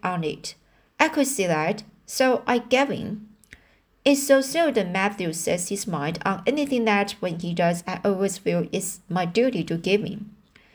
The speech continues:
And as for the risk, there's risks in pretty near everything the body,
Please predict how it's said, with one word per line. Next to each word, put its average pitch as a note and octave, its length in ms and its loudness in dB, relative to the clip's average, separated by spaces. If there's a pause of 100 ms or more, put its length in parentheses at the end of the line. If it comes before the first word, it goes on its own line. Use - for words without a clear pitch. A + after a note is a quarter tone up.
(360)
And C4+ 100 6
as C#4 160 6
for B3 280 4
the G#3 140 4
risk, - 520 -2 (260)
there's C4+ 400 4
risks A3+ 540 4
in G#3+ 220 -4
pretty B3+ 360 -2
near G#3+ 380 2
everything B3+ 400 0
the A3+ 80 2
body, G3+ 640 2